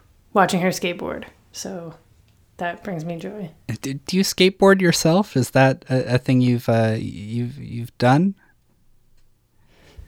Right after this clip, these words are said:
Speaker 1: Yeah, so I, I mean, I'm not, like, good or anything, but I,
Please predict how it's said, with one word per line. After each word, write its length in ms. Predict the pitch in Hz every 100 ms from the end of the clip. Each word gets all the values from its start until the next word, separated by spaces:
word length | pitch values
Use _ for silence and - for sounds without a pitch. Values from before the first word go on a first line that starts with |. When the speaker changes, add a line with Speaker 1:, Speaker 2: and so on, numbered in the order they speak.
| _
Speaker 1:
Yeah, 380 | 262 349 349 247
so 280 | 247 285 269
I, 300 | 254 240 277
I 20 |
mean, 360 | 262 269 277 254 - - -
I'm 120 | 254
not, 200 | 269 240
like, 220 | 220 208
good 260 | 214 214 208
or 80 |
anything, 400 | 196 190 190 180
but 100 | 185
I, 120 | 190